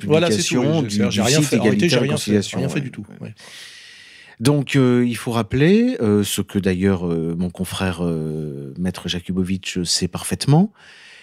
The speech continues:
Speaker 2: que, euh, en matière de fraude fiscale, on est dans le droit pénal général et que le mandat d'arrêt est parfait, et le mandat de dépôt sont parfaitement, euh, permis,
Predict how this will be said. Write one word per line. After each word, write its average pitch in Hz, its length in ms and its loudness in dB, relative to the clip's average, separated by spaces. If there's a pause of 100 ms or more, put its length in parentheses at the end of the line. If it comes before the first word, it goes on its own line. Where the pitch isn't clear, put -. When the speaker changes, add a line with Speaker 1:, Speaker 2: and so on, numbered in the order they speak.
(200)
Speaker 2:
que, 117 420 4
euh, 104 240 4
en 117 120 2
matière 117 480 0
de 101 520 0
fraude 104 260 -4
fiscale, 113 480 0
on 104 100 0
est 104 80 0
dans 98 100 -2
le 98 100 -2
droit 98 280 -2
pénal 104 320 2
général 104 580 2
et 101 140 2
que 110 160 0
le 101 260 4
mandat 101 240 2
d'arrêt 101 380 2
est 92 420 0
parfait, - 300 -8
et 113 40 0
le 104 60 0
mandat 98 220 2
de 87 60 -6
dépôt 101 300 0
sont 98 280 -6
parfaitement, 104 760 -2
euh, 87 200 -2
permis, 117 480 2